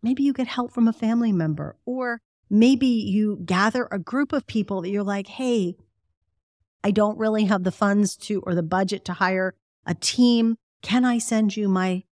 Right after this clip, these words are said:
can I send you my pages to just check out?"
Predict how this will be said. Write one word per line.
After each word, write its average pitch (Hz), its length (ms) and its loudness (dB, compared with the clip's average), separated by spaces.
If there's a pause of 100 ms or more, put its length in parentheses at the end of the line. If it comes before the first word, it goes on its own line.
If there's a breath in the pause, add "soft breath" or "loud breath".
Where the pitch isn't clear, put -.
(440)
can 190 160 -2
I 190 80 2
send 196 400 0
you 202 100 0
my 175 420 0 (640)
pages 208 540 4
to 180 120 -6
just - 320 -8
check - 300 -4
out?" - 420 -4